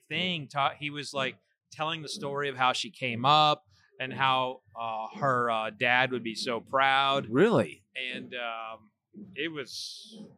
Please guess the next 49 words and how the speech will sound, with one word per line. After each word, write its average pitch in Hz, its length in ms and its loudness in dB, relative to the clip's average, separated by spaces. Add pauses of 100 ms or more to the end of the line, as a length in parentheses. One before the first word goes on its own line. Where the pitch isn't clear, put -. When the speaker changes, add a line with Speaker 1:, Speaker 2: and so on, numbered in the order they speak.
(920)
Speaker 1:
it 123 80 -2
was 135 180 0 (520)
weird. 123 360 2
You 135 100 -4
would 147 120 0
not 131 200 2
see 131 180 -2
it 131 80 -2
in 113 60 -10
today's 120 360 -2
world. 110 260 -2
Speaker 2:
No, 123 320 10
I 107 140 6
remember 139 260 6
John 120 280 4
McCain. 117 280 2
I'm 107 80 0
from 107 160 -2
Arizona, 101 460 0
and 98 80 -4
I 98 40 -2
love 98 220 -2
John 90 240 -4
McCain. 92 260 -6
He 95 60 -4
was 90 100 -8
a - 20 -16
great 92 220 -4
man, 92 260 -6 (640)
war 98 200 0
hero, 98 340 4
and 85 100 -2
just 87 180 -8
one 98 80 -4
of 92 60 -2
the 90 60 -4
greatest. 98 360 -2
But 98 100 -4
he, 117 220 4
uh, 107 80 6
I 104 40 6
remember 110 260 4
he 113 80 2
was 107 120 0
in 107 60 -2
a 98 40 -2
town 107 260 0
council 104 340 0
meeting, 95 380 0